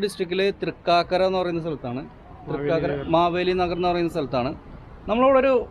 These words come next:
Speaker 1: ഫൈവ് കിലോ വാട്ട് on grid solar system, ഏകദേശം ഒരു ഏഴ് മാസത്തിന് മുമ്പ്, ഡിസംബർ മാസം അല്ലേ, ഏകദേശം ഡിസംബർ മാസത്തിലൊക്കെ നമ്മൾ കമ്മീഷൻ കഴിഞ്ഞ ഒരു സൈറ്റാണ്. അപ്പോൾ അതിന് ശേഷം, ആ, ഏകദേശം ഒരു ഏഴ്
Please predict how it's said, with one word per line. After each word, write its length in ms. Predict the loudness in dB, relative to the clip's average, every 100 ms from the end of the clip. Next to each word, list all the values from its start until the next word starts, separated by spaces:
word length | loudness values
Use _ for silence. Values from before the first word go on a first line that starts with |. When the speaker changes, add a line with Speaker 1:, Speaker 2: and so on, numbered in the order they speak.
| 0
Speaker 1:
ഫൈവ് 180 | 2 2 0
കിലോ 140 | 2 4
വാട്ട് 260 | 4 4 2 4
on 180 | 2 2 2
grid 160 | 0 0 2
solar 240 | 4 2 0
system, 240 | -6 -6 -6 -2
ഏകദേശം 320 | -2 -2 0 0
ഒരു 120 | 2 4 4
ഏഴ് 200 | 4 2 4
മാസത്തിന് 280 | 2 2 0
മുമ്പ്, 160 | 2 0 -2
ഡിസംബർ 360 | -2 -2 0 0
മാസം 220 | -2 -4 -10 -6
അല്ലേ, 140 | -6 -6 -8 -6
ഏകദേശം 380 | -4 -2 0 0 0
ഡിസംബർ 280 | 2 2 4 4
മാസത്തിലൊക്കെ 440 | 4 4 2 2
നമ്മൾ 140 | 2 2 2
കമ്മീഷൻ 360 | 2 0 0 2
കഴിഞ്ഞ 240 | 2 2 0 -6 -16 -6 -2
ഒരു 80 | 4
സൈറ്റാണ്. 440 | 4 4 4 2 0 -6 -14 -14 -10
അപ്പോൾ 120 | 2 2
അതിന് 140 | 4 4
ശേഷം, 280 | 2 2 -2 -2 -2
ആ, 40 | 0 2 2
ഏകദേശം 280 | 2 0 0 4
ഒരു 80 | 4 4
ഏഴ് 180 | 4